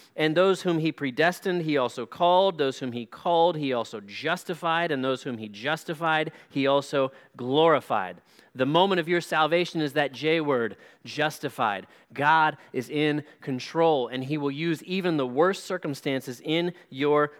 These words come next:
life for good if you are in Christ. What a promise. And so the believers here literally pray to God, "Your hand and your plan had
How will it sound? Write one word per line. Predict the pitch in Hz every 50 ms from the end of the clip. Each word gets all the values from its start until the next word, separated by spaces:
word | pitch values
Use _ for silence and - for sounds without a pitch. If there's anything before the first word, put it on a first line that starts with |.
| -
life | 131 127 135 147 151 143 127 - - - - -
for | - - 160 156 151
good | 139 123 135 185 190 160 143 135 135 - - _ _ _
if | 208 214 220 214 - -
you | 180 185 180 170
are | 165 165
in | 143 147 143 143 143 147 151 147 - - _
Christ. | - - - - 202 208 196 143 - - - - - - - _ _ _ _ _ _ _ _ _ _ _ _ _ _ _ _ _ _ _ _ _ _ _ _ _ _ _ _ _ -
What | 170
a | 147
promise. | - - 156 160 160 147 117 101 - - - - - _ _ _ _ _ _ _ _ _ _ _ _ _ -
And | 151 143
so | 202
the | 185 170 151
believers | 135 147 143 147 185 220 233 214 185 160 -
here | - 175 170 160 - - -
literally | 135 135 165 208 226 262 240 233 226 220 220
pray | - - - 196 190 151 123 117 110 - - _ -
to | - 220 240 190 -
God, | 175 160 143 135 131 135 - - _
"Your | - 120 127 160 214 269 247
hand | 196 196 160 123 110 104 110 123 - _ _ _ - _ _ -
and | 160 147 143 135 - -
your | - 123 120 131 151 180 226 226
plan | - - 220 208 180 143 131 127 131 131 - _ _ -
had | - 160 147 143